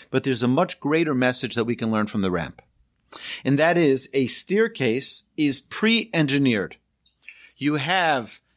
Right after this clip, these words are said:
an engineer who designs the staircase at about six and a half inches each step, one from the next one. It's about six and a half inches.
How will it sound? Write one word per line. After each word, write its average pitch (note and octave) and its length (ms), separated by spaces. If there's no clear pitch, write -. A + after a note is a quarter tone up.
an C#3+ 460
engineer F3 540
who D3+ 100
designs D3 560
the C#3+ 80
staircase F3 580
at C#3+ 80
about C3 320
six - 320
and F3+ 100
a E3+ 40
half E3+ 260
inches F3 560
each F#3+ 240
step, - 460
one F3 240
from E3 200
the C#3+ 80
next C#3 340
one. E3+ 300
It's - 140
about D#3+ 160
six A3 220
and F#3+ 100
a - 20
half E3 200
inches. D3 560